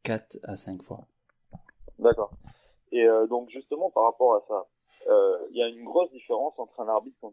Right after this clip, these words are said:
Speaker 2: il est supervisé et quand il ne l'est pas. Il y a sûrement dû à la pression, euh, comme nous, entre un match, euh, un match en jeu et un match sans enjeu. Euh, moi, j'ai, j'ai, j'ai, je pense à quelque chose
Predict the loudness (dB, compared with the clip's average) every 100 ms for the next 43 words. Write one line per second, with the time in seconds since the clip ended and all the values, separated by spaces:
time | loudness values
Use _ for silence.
0 | -16 -14 -12 -4 0 0 -4 -4 -4 -4
1 | -6 -10 -16 -6 -4 0 0 -2 _ _
2 | _ _ 6 6 6 2 0 -6 -12 -8
3 | -2 2 6 4 6 4 4 2 -6 -12
4 | -6 -2 0 -2 -4 -6 -8 -10 -8 0
5 | 0 2 2 2 2 -4 -2 -2 -4 -10
6 | -12 -14 _ -20 _ -8 -2 -2 -2 -4
7 | 0 0 0 -4 -6 -6 -8 -12 _ 4
8 | 6 4 2 -4 _ -18 -16 -18 -20 _
9 | 8 10 10 6 4 4 4 -2 -4 -10
10 | -14 _ -16 -4 0 2 2 0 -4 -10
11 | -12 -12 -10 -4 -2 0 -2 -2 -6 -2
12 | 4 4